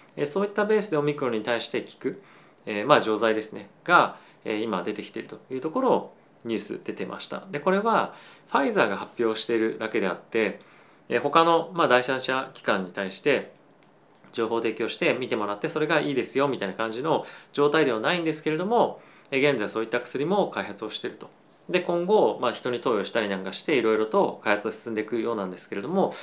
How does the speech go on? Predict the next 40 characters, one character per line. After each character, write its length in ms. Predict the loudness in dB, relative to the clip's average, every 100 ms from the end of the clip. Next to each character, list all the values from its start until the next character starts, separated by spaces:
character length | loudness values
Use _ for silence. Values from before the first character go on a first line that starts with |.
| -14 -16 -6
ま 80 | -2
あ、 20 |
こ 100 | 4
れ 60 | 4
が 100 | 4
で 60 | 0
す 100 | -2
ね、 60 |
や 60 | 0
っ 20 |
ぱ 80 | 0
り 80 | 2
錠 260 | 2 4 6
剤 240 | 4 4
と 100 | -2
し 100 | -2
て、 240 | -2 -4 -8 -20 -20 -16
そ 160 | -6 -2
の 140 | 4
ワ 120 | 4
ク 60 | 2
チ 160 | -4 -2
ン 60 |
も 100 | -2
ち 100 | -2
ろ 120 | -4
ん 120 | -4 -8 -10
い 60 |
い 20 | -8
ん 60 |
で 80 | -8
す 80 | -4
が、 320 | 0 0 -2 -12 -18 -4
あ 160 | -2
の、 220 | 0 -2 -2
錠 160 | 0
剤 160 | 2 0
と 100 | -2
し 80 | -2
て 380 | 2 2 2